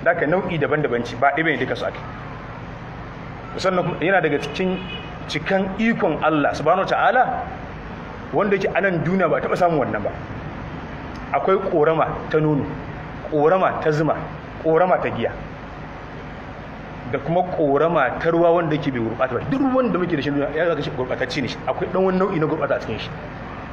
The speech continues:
Sai dai kyawun da yake da shi ba mu iya ganowa ba. To, shi wancan ba abin da ya same shi duka.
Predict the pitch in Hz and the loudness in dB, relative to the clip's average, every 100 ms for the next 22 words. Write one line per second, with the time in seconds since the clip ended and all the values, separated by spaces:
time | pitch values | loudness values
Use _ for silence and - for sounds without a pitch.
0 | - 170 175 175 - 254 285 226 180 214 | -6 -2 -2 0 2 4 4 4 4 2
1 | 220 170 165 180 151 147 139 120 - - | 2 0 0 0 2 2 4 2 0 -4
2 | - - - - - - - - 127 226 | -8 -8 -12 -10 -10 -10 -10 -8 -2 2
3 | 277 262 185 226 247 175 170 339 208 185 | 2 2 2 2 2 0 2 4 4 4
4 | 143 123 127 110 90 | 2 2 -2 -4 -6